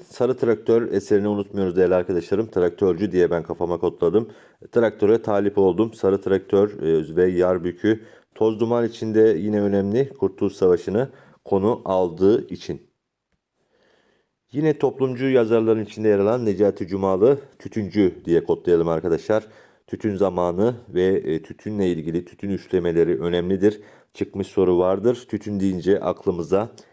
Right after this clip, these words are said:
Neda-, Necati Cumalı gelecek. Atilla İlhan,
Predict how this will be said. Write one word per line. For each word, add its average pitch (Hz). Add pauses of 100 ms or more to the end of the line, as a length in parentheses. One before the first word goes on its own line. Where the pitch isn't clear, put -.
(200)
Neda-, 85
Necati 90
Cumalı 85 (280)
gelecek. 76 (1400)
Atilla 143
İlhan, 147